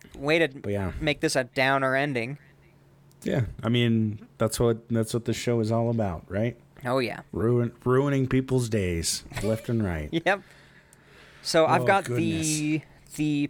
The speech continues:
Speaker 1: patrons up if you'd like me to do that.
Speaker 2: Yeah, go for it. Do your thing.
Speaker 1: All right. So thank you so much for, uh, following and supporting us, especially our Patreon subscribers here. If you're not a Patreon subscriber, or if you're just not subscribed to us,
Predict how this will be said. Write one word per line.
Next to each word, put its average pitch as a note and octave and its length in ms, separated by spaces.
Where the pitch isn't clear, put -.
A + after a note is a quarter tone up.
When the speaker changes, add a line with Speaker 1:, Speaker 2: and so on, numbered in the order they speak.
Speaker 1:
patrons D#3+ 800
up D3 200
if C3 140
you'd C3+ 140
like B2 180
me B2 120
to A#2+ 100
do B2+ 220
that. A2 180
Speaker 2:
Yeah, F3+ 220
go A#2 240
for G#2 280
it. E2+ 120
Do G2+ 100
your G#2+ 180
thing. A2 320
Speaker 1:
All E3 240
right. D3+ 240
So F3+ 340
thank E3+ 240
you F3+ 80
so F3 200
much D#3 240
for, C#3+ 500
uh, C3 220
following C#3 580
and C3 160
supporting C3+ 400
us, B2+ 160
especially D#3+ 340
our D3+ 60
Patreon D3+ 460
subscribers E3 760
here. D3 320
If - 160
you're C3+ 120
not F#3+ 200
a - 40
Patreon D#3+ 440
subscriber, C3+ 460
or C4+ 220
if D4 120
you're C4 80
just B3+ 160
not A#3 200
subscribed C#4+ 420
to G3 100
us, A3+ 180